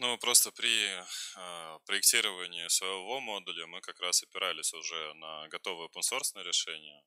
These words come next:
в том числе и Karus Verilog, например. Вот. И, соответственно, просто дорабатывали, и, да, у нас, э, просто как произошло? У нас уже были наработки некоторые, ввиду того, что, а, э,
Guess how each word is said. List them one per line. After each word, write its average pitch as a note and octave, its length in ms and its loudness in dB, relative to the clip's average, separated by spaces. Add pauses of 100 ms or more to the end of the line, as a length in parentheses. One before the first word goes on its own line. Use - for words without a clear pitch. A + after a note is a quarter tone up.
в - 40 -20
том D#2 100 -16
числе D#2 300 0
и - 20 -6
Karus D#2 420 -4
Verilog, D2+ 380 -14
например. D2 500 -20 (220)
Вот. D2 300 -20 (580)
И, G#2 320 0
соответственно, F#2 560 0
просто D#2+ 720 -6
дорабатывали, D#2+ 800 -6
и, D2 720 -10 (560)
да, G2+ 280 0
у E2+ 140 -10
нас, G2+ 380 6
э, F2 200 -12 (360)
просто F#2 240 4
как - 280 0
произошло? D#2 720 -6 (300)
У F2+ 60 -8
нас G#2+ 220 4
уже G2+ 180 2
были G2 220 -2
наработки E2+ 580 -4
некоторые, D#2 760 -6 (160)
ввиду F#2 220 -4
того, F#2+ 320 -2
что, E2 420 2 (420)
а, D#2 520 -6 (300)
э, - 60 -16